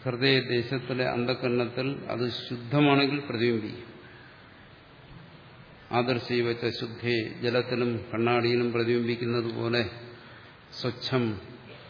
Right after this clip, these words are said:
അവിടെ പ്രതിബിംബിക്കുമ്പോൾ എന്താണത്? അത് സ്വച്ഛമാണ്.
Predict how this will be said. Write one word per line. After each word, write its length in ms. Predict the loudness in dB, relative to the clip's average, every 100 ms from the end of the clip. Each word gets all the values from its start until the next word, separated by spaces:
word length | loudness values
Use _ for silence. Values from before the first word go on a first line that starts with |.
| -20 -8
അവിടെ 200 | -4 -2 -2
പ്രതിബിംബിക്കുമ്പോൾ 680 | 0 2 2 2 0 0 2
എന്താണത്? 440 | 2 4 4 2 0 -4 -12 -16 -16 -18 -14 -4
അത് 100 | -4 -2
സ്വച്ഛമാണ്. 680 | -4 -2 0 2 2 2